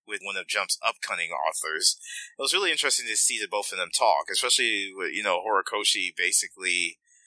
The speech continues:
said that, you know, well, I'm sure everybody knows the story that actually Horikoshi got one of his drawings, um, featured in the One Piece volume.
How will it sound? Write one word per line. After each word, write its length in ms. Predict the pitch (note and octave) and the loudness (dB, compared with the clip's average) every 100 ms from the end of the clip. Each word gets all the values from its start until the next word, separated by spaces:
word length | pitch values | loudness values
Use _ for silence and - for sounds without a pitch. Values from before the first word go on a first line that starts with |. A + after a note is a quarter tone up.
| _ | _
said 320 | - - G#2+ - | 0 2 2 0
that, 380 | G2 F#2+ F#2+ F2 - _ | 0 2 4 2 -2 _
you 180 | B2+ C#3+ | -4 -4
know, 300 | - F#2+ B2+ | -2 -6 -4
well, 320 | C#3+ D3+ D3 - - - | 0 0 0 -4 -10 -4
I'm 120 | D3 | -2
sure 180 | D#3+ C4+ | 0 0
everybody 320 | G3+ D#3+ C3+ | 0 2 2
knows 300 | B2 A#2+ B2+ | 2 0 2
the 100 | - | 2
story 460 | - - G#2+ G#2 F#2+ | 2 2 0 -2 0
that 340 | F2+ F2+ F2+ - _ G#2 | 2 2 2 -2 _ 0
actually 520 | G#2+ - A2+ G2 F#2 | 2 2 0 -2 -4
Horikoshi 680 | G#2 G2+ G2 G#2+ G2 G#2+ F#2 | -2 -4 -4 -2 0 0 2
got 200 | F#2+ - - | 2 0 -4
one 100 | B2+ | 0
of 120 | C#3+ C3 | 0 0
his 100 | - | -2
drawings, 520 | A#2 A#2+ A2 G2+ F#2+ - | 2 2 2 2 0 2
um, 300 | A2 G#2 G2+ | 0 0 -2
featured 460 | D#3 F3+ - A#2 | 0 2 2 0
in 80 | G#2 | -4
the 80 | G2 | -6
One 160 | F#2 F2 | -8 -6
Piece 280 | C3+ B2 - | 0 2 2
volume. 460 | E2 C#2+ C2+ A1+ | 0 -2 -4 -8